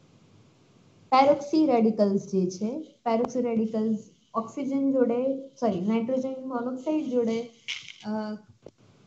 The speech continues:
combine થશે અને એ કોમ્બિનેશનથી તમને શું મળે છે? Stable form of nitrogen dioxide મળે છે.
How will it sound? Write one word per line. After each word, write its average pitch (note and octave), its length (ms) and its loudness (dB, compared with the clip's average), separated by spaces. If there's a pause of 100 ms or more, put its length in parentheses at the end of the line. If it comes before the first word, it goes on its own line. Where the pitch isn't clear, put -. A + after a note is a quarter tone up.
(580)
combine A#3 420 0
થશે G#3 280 -6
અને A#3 200 -4
એ A#3 120 -6
કોમ્બિનેશનથી A3 800 -4
તમને A3 280 -2
શું C#4 160 -6
મળે A#3+ 240 -2
છે? C4+ 120 -6
Stable A#3 520 0
form A3 520 -2
of D4 160 0 (560)
nitrogen G#3+ 520 -4
dioxide G3 580 -4
મળે D#3+ 220 -6
છે. - 180 -20